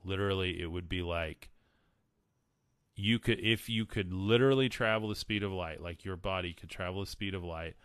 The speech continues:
time would cease to exist, and you could arrive in any moment you chose. And so this whole idea of time travel is becoming more thought about because light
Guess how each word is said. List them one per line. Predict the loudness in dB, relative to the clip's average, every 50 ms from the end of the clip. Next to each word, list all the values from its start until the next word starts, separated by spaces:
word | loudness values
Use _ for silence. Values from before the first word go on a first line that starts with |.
| -20 -20 _ _ _ -12
time | -8 -6 -4 -4 -4 -4
would | -4 -6 -8
cease | -8 -10 -12 -12 -12 -12
to | -12 -12 -12
exist, | -10 -6 -6 -4 -4 -6 -8 -12 -14 -12
and | -10 -8 -8
you | -8 -8 -8
could | -10 -10 -10
arrive | -8 -8 -6 -6 -4 -4 -4 -4 -6 -6
in | -8 -8
any | -10 -10 -10 -10 -8
moment | -8 -8 -6 -6 -6 -6 -8 -10 -12 -12
you | -12 -14 -12
chose. | -12 -10 -8 -8 -8 -8 -8 -10 -14 -16 -18 -18 -18 -20 -20 _ _ _ _ _ _ _ _ _ _ _ _ _ _ _ _ _ _ _ _ _ _ _ _ _ _
And | -6 -4 0
so | 2 2
this | 2 2 0 2
whole | 4 4 6 8
idea | 6 6 6 4 4 2
of | 2 0
time | -2 -2 0 0 0 0 0
travel | -2 0 0 2 2 0 0 -2
is | -2 -4
becoming | -6 -8 -10 -8 -6 -6 -4 -4 -4 -4 -4 -6 -8 -12 _ _ _ _ _ _ _ _ _ _ _ _ _ -8
more | -6 -2 -2 0 0 0 2 2 2 2 2 2 0 -2 -6 _ _ _ _ _ _ _ _ _ _ _ _ _ _ _ _ _ _ _ _ _ _ _ _ _ _ _ _ _ _ _ _ _ _ _ _ _ _ _ _ -16
thought | -14 -2 4 6 8 8 8 8
about | 6 4 2 0 -2 -2 0 0 0 0 -2
because | -4 -4 -4 -2 -2 -2 0 0 0 -2 -2 -4 -4 -6
light | -6 -6 -2 2 4 4 4 4 4 2 0 -4 -6 -10 -14 -14